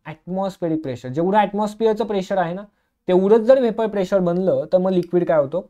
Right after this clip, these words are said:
कन्व्हर्ट होतो गॅसमध्ये. आता जेव्हा वेपर प्रेशर कमी होतोय, बघू शकता तुम्ही, सॉल्व्हंट आहे, सॉल्व्हंटच्या कंपॅरिझनमध्ये सॉल्युशनचं वेपर प्रेशर हे कायम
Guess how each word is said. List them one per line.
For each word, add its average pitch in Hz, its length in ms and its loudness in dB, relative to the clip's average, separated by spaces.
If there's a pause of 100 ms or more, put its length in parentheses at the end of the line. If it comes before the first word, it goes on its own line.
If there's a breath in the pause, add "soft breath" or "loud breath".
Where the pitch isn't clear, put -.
(200)
कन्व्हर्ट 143 340 -4
होतो 156 340 -8 (1000)
गॅसमध्ये. 127 540 -4 (500)
आता 131 220 -4 (580)
जेव्हा 160 300 2
वेपर 226 320 2
प्रेशर 226 340 0
कमी 226 320 0
होतोय, 160 240 2
बघू 180 220 4
शकता 156 240 0
तुम्ही, 127 200 -6
सॉल्व्हंट 156 500 -2
आहे, 190 180 -2
सॉल्व्हंटच्या 156 500 -2
कंपॅरिझनमध्ये 160 580 -2
सॉल्युशनचं 185 640 -2
वेपर 165 300 -2
प्रेशर 160 280 -4
हे 175 80 -6
कायम 156 340 -8